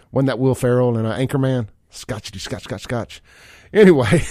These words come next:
<laughs> get off track here. Check 'em out online, Acme Pizza and Daiquiris. Just search it. They're available on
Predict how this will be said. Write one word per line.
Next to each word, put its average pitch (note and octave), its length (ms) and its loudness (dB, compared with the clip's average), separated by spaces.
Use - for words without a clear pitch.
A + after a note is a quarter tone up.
<laughs> - 420 -8
get E3 120 -2
off A2+ 140 -2
track C3+ 320 -2
here. A2 240 -4
Check F3 180 4
'em F3 100 4
out D#3+ 140 6
online, C3+ 440 4
Acme D3 380 -2
Pizza D#3+ 320 0
and D3+ 80 0
Daiquiris. B2 380 0
Just C#3+ 180 -4
search C3+ 260 0
it. A#2 120 -4
They're B2 100 0
available A#2 380 0
on G#2 60 -8